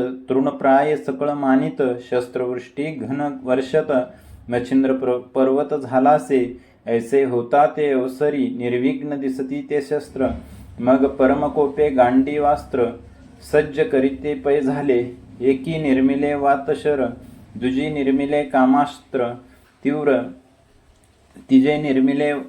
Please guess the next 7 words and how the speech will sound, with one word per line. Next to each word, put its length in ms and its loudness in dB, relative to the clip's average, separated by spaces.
वासवस्त्र. 960 2
महाशक्ती 1000 -4
आगळी 440 2
ते, 380 0
चौथी 520 -2
योजिली 420 -2
नागास्त्रबंधन. 1160 0